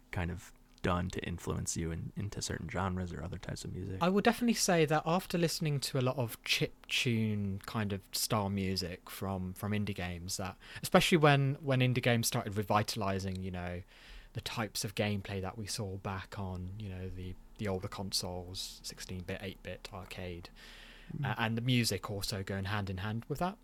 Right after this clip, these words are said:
Speaker 2: Um, I started definitely listening to music, and this was more in my late teenage, early university years, to more electronic, more synth pop, more kind of house and indie pop style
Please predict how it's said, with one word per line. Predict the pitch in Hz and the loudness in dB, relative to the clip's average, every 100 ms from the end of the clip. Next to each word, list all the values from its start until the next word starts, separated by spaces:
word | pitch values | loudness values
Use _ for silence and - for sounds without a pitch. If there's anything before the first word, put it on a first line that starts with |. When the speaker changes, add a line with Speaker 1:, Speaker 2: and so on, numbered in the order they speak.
| - - - - - - - | -20 -20 -20 -20 -20 -14 0
Speaker 2:
Um, | 120 120 120 127 - - | 4 4 2 -2 -8 -6
I | - | 0
started | - - 185 196 190 | 4 10 10 8 4
definitely | 180 156 170 151 143 135 131 127 - - - - - | 4 2 2 4 6 6 4 2 -4 -18 -20 -14 -2
listening | 127 143 123 160 139 123 | 2 4 6 4 4 2
to | - - 127 | 0 0 2
music, | 117 117 117 113 104 | 2 4 4 2 -2
and | 127 | -4
this | 143 | -4
was | 196 170 | -2 2
more | 156 | 2
in | 131 | 2
my | 123 117 113 110 - | 2 2 0 0 -2
late | 120 113 117 | 0 0 -2
teenage, | - 120 110 107 104 101 101 - 113 | -4 -2 0 0 0 0 -2 -4 -4
early | 101 | -4
university | 98 98 95 101 95 - 101 92 90 - - - | -2 -2 0 -2 -2 -4 -4 -6 -8 -12 -20 -14
years, | 98 85 78 69 - - - - - - - - - | -8 -6 -6 -6 -8 -8 -16 -20 -20 -20 -20 -18 -2
to | - | 6
more | 165 156 - | 8 8 6
electronic, | 131 139 - - - 135 127 - - | 2 2 0 -2 2 2 2 -2 -4
more | 120 | -2
synth | 113 - 135 156 - | 0 2 2 0 -8
pop, | - 113 - - 127 | -6 -4 -2 0 0
more | 120 107 | 0 -2
kind | - 113 107 104 | -4 -2 -2 -2
of | 98 | -6
house | - - 113 113 - - - - 113 | -8 -6 -4 -2 -2 0 0 0 -2
and | |
indie | 113 131 156 | 0 0 -4
pop | - - - - - - | -10 -16 -20 -20 -20 -12
style | - - 151 151 156 | -6 2 4 6 6